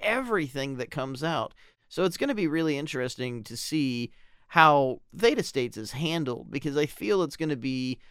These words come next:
interpreted as a new release to a lot of people, but this film has existed, it was, as you've discussed, shot in two thousand and fifteen,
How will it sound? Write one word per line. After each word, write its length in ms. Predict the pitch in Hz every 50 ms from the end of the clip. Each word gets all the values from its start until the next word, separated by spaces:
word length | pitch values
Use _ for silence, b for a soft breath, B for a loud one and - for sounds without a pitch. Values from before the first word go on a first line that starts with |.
| b b b
interpreted 600 | - 147 143 - 180 185 180 185 165 151 147 135
as 220 | 123 120 135 127
a 60 | 127 123
new 320 | 127 131 131 147 156 151
release 420 | 139 135 123 123 151 190 240 220
to 160 | - - 151 131
a 20 |
lot 220 | 120 120 120 120
of 80 | 117 110
people, 380 | - 123 123 117 - 120 123 113
but 180 | 131 123 -
this 160 | - 139 135
film 220 | - - 147 147 143
has 120 | 139 127
existed, 680 | 123 131 123 120 123 135 139 - - 135 135 135 131 127
it 20 |
was, 220 | 123 120 113 107 -
as 200 | 113 123 117 123
you've 140 | 127 117
discussed, 400 | - 123 - - 139 135 135 127
shot 280 | - - 143 135 131 117
in 20 |
two 100 | 120 127
thousand 300 | 120 131 131 131 120 117
and 80 | 120 113
fifteen, 640 | - 127 120 - - - 131 131 127 127 127 120